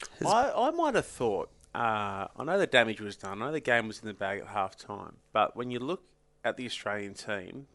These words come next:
Speaker 2: that they rolled out for that second half in terms of their back line especially, the All Blacks should have, they should have put thirty on them in that second half. They
Speaker 1: Mm.
Speaker 2: only managed to rack up ten.
Speaker 1: There's a couple of disallowed tries, wasn't there, that, uh,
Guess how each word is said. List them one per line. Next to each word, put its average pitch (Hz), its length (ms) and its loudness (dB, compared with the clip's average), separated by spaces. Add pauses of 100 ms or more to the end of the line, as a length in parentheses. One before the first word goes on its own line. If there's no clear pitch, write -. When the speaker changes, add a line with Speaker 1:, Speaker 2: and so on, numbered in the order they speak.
(120)
Speaker 2:
that 107 100 -8
they 110 100 0
rolled 107 240 0
out 87 140 0
for 92 120 -4
that 80 80 -12
second 107 300 -10
half 98 180 -8
in - 60 -20
terms 110 200 -10
of 107 60 -10
their 104 100 -2
back 104 260 2
line 101 140 -8
especially, - 600 -6 (760)
the 131 140 -4
All 214 120 0
Blacks 247 240 -4
should - 160 -6
have, - 440 -8 (320)
they 139 80 -10
should 208 180 -8
have 214 100 -10
put - 160 -8
thirty 101 420 -4
on 120 120 -6
them 110 100 -8
in 104 100 -8
that - 140 -12
second - 400 -10
half. - 380 -12
They 131 80 -6
Speaker 1:
Mm. 139 60 -4
Speaker 2:
only 170 220 -6
managed 143 380 -6
to 131 80 -4
rack 113 260 0
up - 220 -4
ten. 101 540 -8
Speaker 1:
There's - 120 -10
a 113 40 -8
couple 131 300 6
of 113 80 4
disallowed 120 420 2
tries, 117 360 2
wasn't 113 240 -4
there, 113 140 -2
that, - 320 -2
uh, 107 300 2